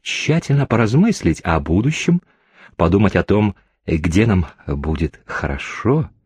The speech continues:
и где будет хорошо для Дженнифер. Мы разложим на кровати карты,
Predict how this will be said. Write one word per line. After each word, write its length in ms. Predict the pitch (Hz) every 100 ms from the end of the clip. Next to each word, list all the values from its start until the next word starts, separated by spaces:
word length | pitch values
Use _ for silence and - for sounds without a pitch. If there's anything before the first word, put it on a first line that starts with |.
| _ _ _ _ _ _ _
и 120 | 90 90
где 240 | 104 220
будет 320 | 131 190 165
хорошо 540 | - 131 120 - 190 - - -
для 340 | 78 73 80
Дженнифер. 760 | 78 78 139 180 87 - - - _ _ _ _ _ - - -
Мы 340 | 98 170 202 -
разложим 680 | 131 160 117 143 196 131 110
на 100 | 113
кровати 460 | - 110 139 113
карты, 640 | - 147 185 - - 65